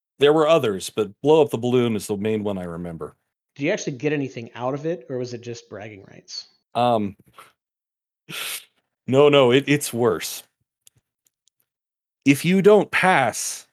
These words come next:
Speaker 1: you lose a life.
Speaker 2: Oh, come on. Well, that's just classic,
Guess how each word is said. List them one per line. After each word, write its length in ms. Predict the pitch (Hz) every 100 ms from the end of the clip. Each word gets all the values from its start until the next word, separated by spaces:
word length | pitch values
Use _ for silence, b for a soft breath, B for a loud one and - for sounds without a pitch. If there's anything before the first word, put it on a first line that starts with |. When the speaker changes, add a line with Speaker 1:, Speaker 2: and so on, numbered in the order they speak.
| _ _ _ _
Speaker 1:
you 200 | 107 110
lose 360 | 104 110 175 131
a 40 |
life. 800 | 104 92 98 107 85 - - - _ _ _ _ _ -
Speaker 2:
Oh, 220 | 160 127
come 260 | - 208 139
on. 540 | 117 101 101 104 117 _ _ _ _ _ _ _ _ -
Well, 100 | 190
that's 140 | 196
just 200 | 175 -
classic, 600 | - 147 135 135 135 -